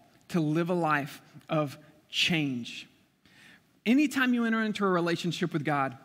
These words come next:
you have to understand you're going to be changed. Now, relationships change us. When I got married, I will let you know I changed, okay? Now, you should never marry someone with the idea that you're going to change them. That is a bad idea.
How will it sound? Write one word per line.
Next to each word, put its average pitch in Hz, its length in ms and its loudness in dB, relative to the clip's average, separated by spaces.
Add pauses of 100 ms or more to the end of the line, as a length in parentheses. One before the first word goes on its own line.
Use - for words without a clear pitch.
(300)
you 175 320 0
have - 380 -8
to 190 100 -4
understand 196 540 -2
you're 175 140 0
going 170 220 -2
to 175 40 -6
be 160 140 -2
changed. 202 320 -2
Now, 180 180 2 (460)
relationships 262 680 2
change 269 320 -2
us. 147 160 -6
When 180 140 2
I 247 120 4
got 247 200 0
married, 196 460 2
I 185 60 6
will 190 100 0
let 208 200 -2
you 240 80 -2
know 170 300 2
I 170 120 4
changed, 147 560 -4
okay? 185 340 -2 (340)
Now, 220 260 4 (180)
you 262 120 6
should 302 160 2
never 339 220 4
marry 240 320 6
someone 254 340 0
with 214 80 0
the 196 100 2
idea 190 320 4
that 175 140 -2
you're 175 160 2
going 190 220 0
to 151 80 -6
change 170 380 0
them. 185 400 -2 (360)
That 175 320 4
is 233 260 -2 (120)
a 175 120 2
bad 160 420 4
idea. 131 440 -4